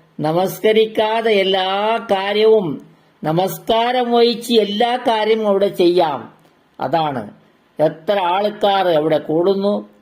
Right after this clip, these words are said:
അത്ര ആൾക്കാർ നമസ്കരിക്കേണ്ട ആവശ്യമില്ല. അത് നല്ല ഒരു, അവിടുത്തെ ആ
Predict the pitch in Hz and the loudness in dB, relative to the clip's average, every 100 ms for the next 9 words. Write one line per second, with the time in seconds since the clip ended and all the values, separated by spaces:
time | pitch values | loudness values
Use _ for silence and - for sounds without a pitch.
0 | _ _ - 147 147 180 165 147 170 190 | _ _ -6 -6 -4 -2 0 0 -2 -2
1 | 196 175 165 156 135 156 165 - 175 - | 0 0 0 -2 -4 -4 -4 -2 -2 0
2 | 143 135 123 135 156 156 156 139 123 120 | -2 0 0 0 0 -2 -4 -4 -4 -2
3 | 107 - - _ _ - 143 143 143 147 | -4 -8 -18 _ _ -12 -8 -6 -4 -2
4 | 180 202 190 170 156 127 - - _ _ | 0 0 2 2 0 -2 -6 -20 _ _
5 | - 135 156 175 165 175 151 117 - _ | -6 -2 0 0 -2 -2 -2 -2 -8 _
6 | _ _ _ - 139 165 196 202 143 | _ _ _ -8 -4 -2 -2 -4 -8